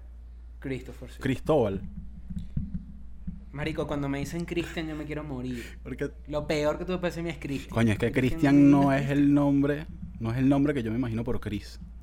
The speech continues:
Speaker 2: Está,
Speaker 1: No,
Speaker 2: o sea, yo no
Speaker 1: es
Speaker 2: sé cómo le llegan a Cristian de Chris. Porque Cristian es corto de
Speaker 1: Creo
Speaker 2: por
Speaker 1: que
Speaker 2: sí.
Speaker 1: Cristian es mucho...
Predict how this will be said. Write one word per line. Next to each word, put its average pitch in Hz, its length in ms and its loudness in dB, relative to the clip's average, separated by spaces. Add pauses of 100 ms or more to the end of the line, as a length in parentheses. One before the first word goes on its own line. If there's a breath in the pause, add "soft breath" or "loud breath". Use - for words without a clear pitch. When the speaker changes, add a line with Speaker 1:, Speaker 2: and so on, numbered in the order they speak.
(720)
Speaker 2:
Está, - 380 -6 (500 loud breath)
Speaker 1:
No, 127 120 -6
Speaker 2:
o - 40 -4
sea, 139 160 0
yo 143 120 10
no 147 60 8
Speaker 1:
es - 40 4
Speaker 2:
sé 160 80 4
cómo 165 160 6
le 143 100 8
llegan 131 220 6
a 135 80 4
Cristian 135 400 0
de 123 120 2
Chris. - 340 -6 (920)
Porque 127 220 0
Cristian 143 300 4
es 156 80 2
corto 170 400 6
de 165 60 6
Speaker 1:
Creo 170 100 6
Speaker 2:
por - 80 4
Speaker 1:
que 190 100 4
Speaker 2:
sí. - 80 2
Speaker 1:
Cristian 175 440 -4
es 175 100 0
mucho... 185 320 -2